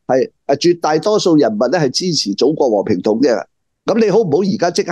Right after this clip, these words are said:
畀台灣人啊進行一個公投呢？呢個公投你可以喺香港啊，係委派香港嘅特首李家超過去做一個代表中華人民共和國接受，勸說台灣接受一國兩制嘅游說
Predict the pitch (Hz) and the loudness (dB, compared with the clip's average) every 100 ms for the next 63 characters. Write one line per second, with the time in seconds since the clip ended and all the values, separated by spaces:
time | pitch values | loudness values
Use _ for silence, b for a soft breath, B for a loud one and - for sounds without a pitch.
0 | 180 - 160 165 117 101 147 135 87 90 | -6 -2 -2 0 -2 0 -2 0 -2 -2
1 | 107 - - - 110 139 110 151 139 117 | -4 -2 0 2 0 0 0 0 0 0
2 | 73 64 117 117 _ _ b b - 285 | -2 0 -2 -4 _ _ b b 0 0
3 | - 240 208 135 127 165 190 185 190 226 | 2 -2 0 0 2 2 2 2 2 0
4 | 190 156 120 170 - B B - 131 156 | -2 -2 0 0 -4 B B -4 0 0
5 | 190 156 156 196 160 151 160 - - - | 0 0 0 -2 -2 -4 -2 -6 -4 -2
6 | 147 127 120 131 151 147 139 156 127 - | 0 0 -2 -2 0 0 0 0 0 -2
7 | _ _ 135 135 135 120 113 151 131 113 | _ _ 0 2 0 2 0 0 0 -2
8 | - 117 117 - 143 165 214 131 98 95 | 0 0 0 0 0 0 -2 0 -2 -2
9 | 92 - 113 92 98 131 - b b _ | -4 -2 -2 -2 0 -2 -2 b b _
10 | 170 175 - 139 131 139 165 165 175 165 | 0 0 0 0 0 2 0 2 0 0
11 | - 107 117 190 170 151 131 135 - 139 | 0 0 0 0 -2 0 0 0 0 0
12 | 117 127 135 123 127 113 117 95 101 - | 2 2 0 0 0 0 0 0 0 0